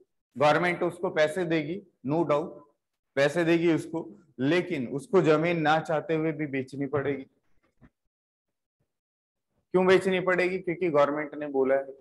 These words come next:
इसीलिए amendment किया गया था। अब ये तो कर दिया, ये तो सब हो गया। Government, अब तुम बोलोगे "सर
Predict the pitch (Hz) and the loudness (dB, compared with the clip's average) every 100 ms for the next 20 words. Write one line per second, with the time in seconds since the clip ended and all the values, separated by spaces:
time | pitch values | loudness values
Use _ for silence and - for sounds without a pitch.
0 | _ - 143 165 160 160 139 131 135 139 | _ -8 -6 0 2 4 4 2 0 -2
1 | 143 139 139 135 131 135 131 127 127 _ | -4 -6 -2 -2 0 -2 -2 -8 -12 _
2 | _ _ _ _ _ _ _ _ _ - | _ _ _ _ _ _ _ _ _ 2
3 | 196 147 110 - _ _ _ _ - _ | 4 4 -4 -10 _ _ _ _ -20 _
4 | _ _ _ _ _ _ _ _ _ _ | _ _ _ _ _ _ _ _ _ _
5 | _ _ _ _ _ _ _ _ _ _ | _ _ _ _ _ _ _ _ _ _
6 | - _ _ _ _ _ _ _ _ _ | -20 _ _ _ _ _ _ _ _ _
7 | _ _ _ _ _ _ _ _ _ _ | _ _ _ _ _ _ _ _ _ _
8 | _ _ 131 127 208 208 233 202 185 165 | _ _ -2 4 4 4 4 4 4 4
9 | 117 - - _ _ _ _ _ _ _ | 2 0 -16 _ _ _ _ _ _ _
10 | - 120 175 202 220 226 170 170 127 98 | -6 4 4 6 4 4 2 2 0 -2
11 | - - _ _ _ _ 123 156 175 214 | -4 -20 _ _ _ _ -2 2 2 0
12 | 220 - 175 185 - 226 202 208 214 220 | -2 -2 -2 -2 -4 -2 0 2 2 2
13 | 240 226 117 | 0 -4 -6